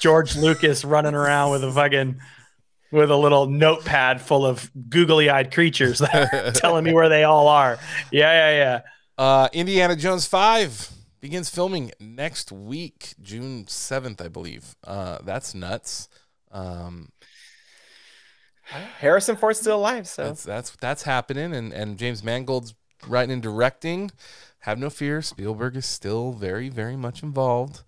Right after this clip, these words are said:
Speaker 2: but it is the first one not to be directed by him. Um,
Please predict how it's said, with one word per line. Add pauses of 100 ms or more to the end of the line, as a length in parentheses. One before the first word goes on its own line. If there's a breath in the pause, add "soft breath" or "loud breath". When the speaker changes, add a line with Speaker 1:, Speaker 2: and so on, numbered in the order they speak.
(300)
Speaker 2:
but
it
is
the
first
one
not
to
be
directed
by
him.
Um,